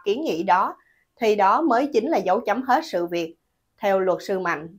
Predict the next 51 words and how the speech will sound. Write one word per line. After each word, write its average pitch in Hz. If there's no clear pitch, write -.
ngoài 196
ra, 202
ở 185
điều 185
bốn 202
không 202
bốn 226
Bộ 190
luật 180
Tố 220
tụng 196
hình 196
sự 180
năm 202
hai 202
nghìn 185
không 196
trăm 190
mười 175
lăm 175
quy 214
định 175
về 180
yêu 196
cầu 170
kiến 262
nghị, 190
đề 190
nghị 185
xem 208
xét 277
lại 170
quyết 262
định 175
của 196
Hội 180
đồng 175
thẩm 170
phán 220
Tòa 247
án 214
Nhân 202
dân 185
tối 226
cao 180
có 196
viết, 262
khi 202
có 220
căn 202
cứ 220